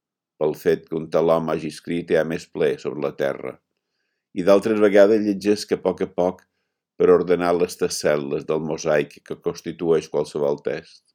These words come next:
Et podria contar que cal resistir quan tot s'enfonsa, estar dret malgrat tot, atiar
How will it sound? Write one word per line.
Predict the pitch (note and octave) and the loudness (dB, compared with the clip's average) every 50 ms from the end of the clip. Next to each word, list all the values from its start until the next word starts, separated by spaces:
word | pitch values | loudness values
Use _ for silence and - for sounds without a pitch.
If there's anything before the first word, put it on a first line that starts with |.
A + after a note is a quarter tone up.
| _ _ _ _ _ _ _ _ _ _ _ _ _ _ _ _ _ _ _ _ _ _ _ _ _ _ _ _ _ - | _ _ _ _ _ _ _ _ _ _ _ _ _ _ _ _ _ _ _ _ _ _ _ _ _ _ _ _ _ -12
Et | E2+ - | -4 -2
podria | G2+ G2 G2+ A2 A2+ A2 | -2 0 0 0 0 2
contar | A2+ A2 A2 - A#2+ A2 A2 | 2 0 0 2 0 0 0
que | - - | 0 -2
cal | - A2 G#2 | 2 2 2
resistir | F#2 G2 F#2+ F#2 F#2 F2+ - - - F#2+ F#2+ | 2 -2 -8 -12 -14 -14 -14 -8 -8 -6 -2
quan | F2+ E2+ D#2+ D2+ | -2 -2 0 0
tot | E2+ E2+ - - | -2 -4 -4 -6
s'enfonsa, | - G2+ - - - E2 D#2+ D2 - - - - - _ _ _ _ _ _ _ _ _ _ _ _ _ - | -10 -10 -8 -4 -2 -2 -2 -2 -6 -12 -14 -14 -14 _ _ _ _ _ _ _ _ _ _ _ _ _ -18
estar | - - - A2 G2 G2 | -12 -4 2 2 4 6
dret | G#2 G#2 G#2+ A2+ A2+ - - _ - G2+ F#2 | 6 6 6 4 4 0 -12 _ -8 -4 0
malgrat | F2 F#2 F2 F2 F2 E2+ - - - | 0 2 2 2 2 0 0 -4 -2
tot, | - E2 D2+ C#2+ - - _ - - _ _ _ _ _ _ _ _ _ _ - | 0 2 2 2 -2 -6 _ -20 -20 _ _ _ _ _ _ _ _ _ _ -10
atiar | - - - - G#2 G2+ G#2 G2 | -10 -10 -8 -4 2 6 8 8